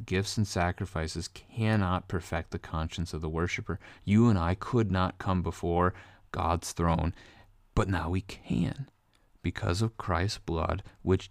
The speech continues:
does make the worshiper purified in conscience. That's what the rest of the text is going to be about. So the, the time of Reformation is the new covenant of Jesus Christ that we talked about in chapter eight yesterday. So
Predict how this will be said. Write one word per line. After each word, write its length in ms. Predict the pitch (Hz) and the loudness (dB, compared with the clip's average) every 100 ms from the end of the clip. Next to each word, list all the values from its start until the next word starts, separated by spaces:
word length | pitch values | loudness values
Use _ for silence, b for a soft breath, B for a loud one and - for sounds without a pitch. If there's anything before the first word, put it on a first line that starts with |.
| 110 - | -8 0
does 380 | 104 127 117 | 4 6 4
make 260 | 92 82 - | 4 2 2
the 140 | 90 | -2
worshiper 720 | 82 80 78 - - 82 82 _ _ _ _ _ _ _ | 2 0 0 -4 -2 -2 -2 _ _ _ _ _ _ _
purified 680 | - 92 80 - - - - _ - | 0 2 2 0 -8 -10 -14 _ -4
in 140 | 87 | -4
conscience. 640 | - - - - - - - | -4 -8 -8 -10 -12 -12 -8
That's 220 | 90 87 | -6 -4
what 120 | 87 85 | -4 -4
the 80 | |
rest 260 | 85 82 - | -2 -2 -2
of 80 | 73 | -6
the 60 | |
text 340 | - 80 - - | -4 -6 -6 -10
is 100 | - | -8
going 220 | 82 80 | -4 -4
to 80 | 85 | -4
be 120 | 80 | -4
about. 300 | - 82 - | -2 -4 -4
So 140 | - | -6
the, 140 | 85 87 B B B | -6 -6 B B B
the 80 | 110 | -8
time 420 | - - 113 101 | -4 0 4 4
of 140 | 92 | 4
Reformation 640 | 92 87 87 82 90 - 87 | 0 0 0 0 0 0 -2
is 140 | 80 | -2
the 100 | 82 | -2
new 180 | 82 90 | 0 0
covenant 520 | - 87 87 82 80 | -2 -4 0 0 -2
of 140 | 82 - | -6 -6
Jesus 420 | 87 85 80 - | -2 -2 -2 -6
Christ 400 | - 82 80 - | -2 -2 -2 -4
that 100 | 67 | -6
we 80 | 82 | -6
talked 320 | 85 78 85 | -4 -4 -4
about 240 | 78 80 | -6 -4
in 80 | 80 | -6
chapter 420 | - 78 - 80 | -6 -8 -6 -6
eight 160 | 78 78 | -6 -6
yesterday. 600 | 82 76 - - - 104 - b b b b b b | -8 -10 -10 -14 -16 -16 -20 b b b b b b
So 140 | - | -10